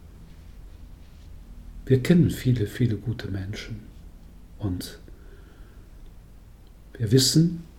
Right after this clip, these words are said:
dass viele Menschen eigentlich noch nie irgendetwas Authentisches von, von Christus gehört haben. Und es ist unsere Berufung, es zu ihnen zu bringen.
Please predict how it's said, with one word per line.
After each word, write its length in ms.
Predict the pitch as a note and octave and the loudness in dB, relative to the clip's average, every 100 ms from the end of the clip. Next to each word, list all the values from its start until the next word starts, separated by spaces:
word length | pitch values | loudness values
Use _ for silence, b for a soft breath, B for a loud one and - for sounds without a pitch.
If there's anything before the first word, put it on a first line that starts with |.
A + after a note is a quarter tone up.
| - | -10
dass 200 | - - | -6 0
viele 280 | A#2 A#2+ | 2 4
Menschen 540 | A#2+ F#2+ A#2+ - C#3 - | 4 4 0 -2 -4 0
eigentlich 400 | G2+ A#2+ C3+ - | 0 2 0 0
noch 120 | F#2+ - | -4 4
nie 360 | B2 C#3 E3 - - | 8 8 6 2 -4
irgendetwas 800 | A#2+ C3+ B2+ - - C3 - - B B B B B B B B - - - - - A#2+ - - - C#3 | 0 0 0 -6 -2 -2 -2 -8 B B B B B B B B -20 -20 -20 -20 -12 -6 -4 -6 -12 -8
Authentisches 880 | B2 - G#2+ C3 C3+ D3 - B2+ - | -8 2 8 8 8 2 0 -4 -4
von, 260 | A2+ F#2 | -4 -4
von 260 | - G#2+ F#2+ | -4 -8 -4
Christus 480 | - A#2+ - C3 - | 0 0 0 -2 4
gehört 420 | C3+ A#2+ C#3+ - | 4 4 0 -2
haben. 380 | - G2 G#2 G2+ - b b b b b b b b - - - | -8 -8 -8 -10 -12 b b b b b b b b -20 -20 -14
Und 140 | G#2+ | -6
es 140 | A2+ B2 | -4 -2
ist 120 | - | 6
unsere 300 | C3+ A2+ A2 | 6 8 4
Berufung, 720 | G2+ G#2 G#2+ B2 C#3 D3 D3+ - - - | 2 2 2 2 4 2 2 -6 -12 -4
es 160 | - | -2
zu 180 | - D#3+ | 0 2
ihnen 300 | A#2+ A#2+ A#2 | 2 2 -2
zu 200 | - G2+ | -2 -6
bringen. 360 | - G2+ F#2+ | -6 -6 -6